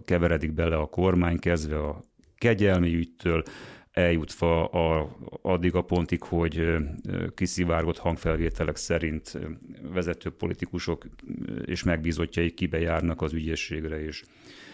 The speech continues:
eltüntetnek, kivesznek, ö, rájuk terhelő, ö, bizonyítékokat a,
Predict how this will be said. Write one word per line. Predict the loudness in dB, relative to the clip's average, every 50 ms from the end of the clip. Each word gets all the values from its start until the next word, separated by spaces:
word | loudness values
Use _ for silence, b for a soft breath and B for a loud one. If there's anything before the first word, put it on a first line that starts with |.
| B B B B B B B B B B B B _
eltüntetnek, | 2 4 6 6 6 6 4 4 4 6 4 4 4 4 4 2 2 0 -2
kivesznek, | 0 2 4 6 6 6 6 4 2 2 2 2 2 0 -4 -10 -12 -10 -6
ö, | -4 0 0 2 2 2
rájuk | 2 2 2 2 2 2 0 -2 -4 -4
terhelő, | 0 0 0 0 0 -2 -2 0 0 0 2 2 0 0 -2 -6 -8
ö, | -6 -6 -2
bizonyítékokat | 0 2 4 4 4 4 2 2 0 -2 -4 -2 -4 -4 -2 -2 -2 -2
a, | -2 0 0 0